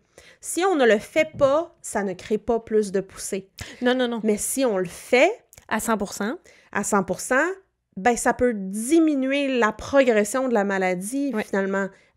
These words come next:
Speaker 1: Euh, docteur Walls a encore l'A S P.
Speaker 2: Bien sûr, elle va
Speaker 1: Ce
Speaker 2: toujours
Speaker 1: n'est
Speaker 2: l'avoir.
Speaker 1: pas
Speaker 2: Puis comme je, je le disais tantôt, je veux pas que vous pensiez que j'ai dit, « Ah, en cinq jours, c'était réglé. » Genre, je suis pas... Euh, <laughs> je,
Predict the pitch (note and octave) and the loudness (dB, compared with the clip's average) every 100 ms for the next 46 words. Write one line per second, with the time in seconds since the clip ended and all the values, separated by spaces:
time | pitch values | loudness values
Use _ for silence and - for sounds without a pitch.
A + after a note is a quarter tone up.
0 | A3 G#3 F#3 D#3 G#3 G3+ G#3+ A#3+ A3 C#4 | 4 4 4 -2 0 2 2 2 4 4
1 | G#4 G#3 G3+ G3 - A3+ A3 A3+ A3+ F#3+ | 2 -2 -4 -4 -4 -6 -2 -2 0 -4
2 | - G3 - A3 - _ _ G3+ - C4+ | -6 -10 -12 -14 -14 _ _ -10 -10 -10
3 | A3 G#3+ G#3+ A3+ A3 G#3+ A#3 G3+ A#3 C4 | -6 -4 -2 0 4 4 6 6 6 6
4 | C#4+ C#4+ B3+ A3+ - A3+ A3 G3 B3 A#3+ | 2 2 0 0 0 -2 -2 -2 -2 0
5 | G3+ C4 A#3 G#3+ A3+ G#3+ - G3+ - B3 | -2 -2 -2 -4 -4 -4 -4 -6 -4 -4
6 | - F#3+ - - - C4 A3 F#3+ A#3+ E4+ | -4 -4 -8 -20 -6 0 0 0 0 0
7 | G#4 G4+ D#4 C#4 C4+ D4 C4 C#4+ C#4+ C4+ | 0 0 2 0 0 -2 0 -2 0 0
8 | B3 A3+ C4 C4+ A#3 A3 - - - C#4 | 0 0 0 0 0 -2 -8 -18 -2 0
9 | C4 G#3 G3+ G3 A#3+ - - B3 A#3+ G#4 | 2 0 -2 -6 -6 -8 -6 -6 -4 -8
10 | D#4 - | -8 -6